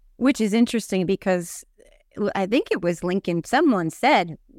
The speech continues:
m-, someone smarter than me many, many years ago, that that would be the, the, you know,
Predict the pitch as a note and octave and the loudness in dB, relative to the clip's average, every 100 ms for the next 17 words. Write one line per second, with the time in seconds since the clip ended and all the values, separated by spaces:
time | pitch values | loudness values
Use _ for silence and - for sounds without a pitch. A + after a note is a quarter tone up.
0 | - F3 D3 G3+ G3 C4+ A#3+ - A3+ G#3 | -20 -20 -6 -4 -2 0 0 0 2 2
1 | F3+ F3 G3 A3 F#3 F3+ F3 F3 B3+ G3+ | 2 0 0 2 2 0 0 2 2 2
2 | E3+ E3 E3 F#3 F3 F#3 A3+ F#3 F3 D3+ | 0 -2 0 0 2 0 0 0 -4 -4
3 | C#3 F3 _ _ _ _ - F#3 F3 F3+ | -6 -10 _ _ _ _ -4 -2 -2 -4
4 | G#3 F#3 E3+ | 0 0 0